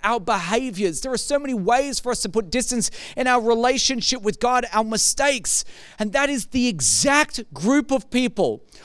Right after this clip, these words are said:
the ones that have made the mistakes, the ones with the brokenness. They are the exact people that Jesus came for.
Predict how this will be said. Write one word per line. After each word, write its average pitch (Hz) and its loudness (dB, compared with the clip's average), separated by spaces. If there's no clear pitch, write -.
the 240 2
ones 262 2
that 277 -2
have 208 -2
made 254 0
the 214 -4
mistakes, 180 -2
the 240 -2
ones 247 0
with 233 0
the 262 0
brokenness. 185 2
They 285 0
are 269 2
the 226 0
exact 165 0
people 285 2
that 214 0
Jesus 277 0
came 254 0
for. 180 2